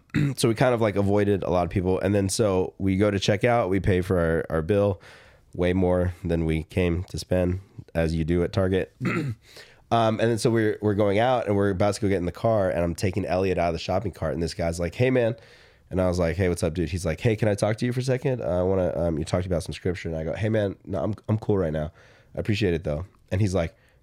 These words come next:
"Nah, man, this will just take a second." I go, "No, dude, it's cool. I'm, I'm good." And he's like, "Listen, I just wanna talk to you about God." I go, "Hey, I get it." I was like, "Hey, I'm, I'm religious. You know, I, like, my grandfather was a pastor.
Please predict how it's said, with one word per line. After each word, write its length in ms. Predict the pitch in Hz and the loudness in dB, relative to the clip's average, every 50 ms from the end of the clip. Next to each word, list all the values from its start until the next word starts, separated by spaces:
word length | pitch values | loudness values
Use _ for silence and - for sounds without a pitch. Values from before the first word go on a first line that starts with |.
| _ - | _ 0
"Nah, 180 | 110 135 139 | 0 2 2
man, 140 | 127 113 104 | 2 2 0
this 140 | 113 113 139 | 0 0 0
will 60 | 123 | 0
just 180 | 107 139 135 - | 0 0 -2 -2
take 120 | - 117 | -2 -4
a 60 | 92 | -4
second." 440 | - - - 101 98 - 80 69 - - | -2 -2 0 0 0 -2 -4 -8 -8 -8
I 80 | - 92 | -6 -4
go, 260 | 92 85 82 82 90 - _ _ _ _ _ _ - | -2 -2 -2 -4 -6 -10 _ _ _ _ _ _ -2
"No, 160 | 110 117 117 | 0 0 2
dude, 280 | 101 104 101 98 90 - | 2 2 0 0 0 -2
it's 160 | - 104 101 - | -4 -4 -4 -4
cool. 380 | - - 98 87 85 95 98 - _ - | -2 0 0 0 0 -2 -6 -10 _ -4
I'm, 200 | 90 95 95 - - - | -2 -2 -2 -2 -4 -2
I'm 120 | 101 104 98 | -2 0 0
good." 280 | 98 101 90 78 78 - _ - - - _ - | 2 0 0 -2 -4 -8 _ -20 -20 -20 _ -6
And 120 | - 95 101 | -2 0 0
he's 140 | 104 90 | 0 0
like, 340 | 92 92 87 80 78 - - _ _ _ _ _ - - - | 0 0 0 -2 -4 -8 -14 _ _ _ _ _ -20 -6 -2
"Listen, 280 | 120 127 131 - 123 113 | 0 0 2 2 2 0
I 80 | 123 | 0
just 140 | 131 143 - | 0 0 0
wanna 160 | 165 156 127 | 0 0 0
talk 240 | 104 - 113 113 113 | 0 0 0 0 0
to 100 | - - | 0 0
you 60 | 110 | 0
about 240 | 98 92 87 82 80 | 2 2 0 0 0
God." 320 | 78 92 90 87 78 78 - | 0 0 0 0 0 -2 -4
I 80 | - 92 | -2 -2
go, 180 | 92 90 87 85 | 0 0 -2 -2
"Hey, 360 | 87 - 98 90 80 - - - _ _ _ _ _ _ _ _ _ _ _ _ _ _ - | -2 -2 -2 -2 -2 -2 -6 -12 _ _ _ _ _ _ _ _ _ _ _ _ _ _ -8
I 80 | 85 | -6
get 220 | 85 85 90 87 92 | -2 0 0 2 2
it." 260 | 98 101 - - - - _ - - - _ _ - | 2 0 -2 -4 -12 -20 _ -20 -20 -20 _ _ -12
I 40 | - | -8
was 100 | 82 80 | -6 -4
like, 120 | 87 78 - | -4 -4 -4
"Hey, 120 | - 78 - | -4 -2 0
I'm, 240 | - 104 120 117 - _ - | 0 0 -2 -2 -6 _ -4
I'm 80 | 120 120 | -2 0
religious. 520 | 123 120 113 110 110 113 107 - - - - - | 2 2 2 2 0 0 -2 -4 -8 -12 -6 -2
You 100 | 101 104 | 0 0
know, 100 | 101 98 | 2 2
I, 200 | 98 98 87 - | 2 2 0 0
like, 240 | 76 95 95 92 - | 0 0 0 0 0
my 140 | 95 92 92 | -2 0 2
grandfather 340 | 101 101 98 - 101 98 | 2 2 2 2 0 0
was 80 | 98 87 | 0 -2
a 40 | 78 | -2
pastor. 520 | - - 85 85 - - - 90 87 87 | -2 -2 -2 -2 -2 -2 -2 -2 -2 -4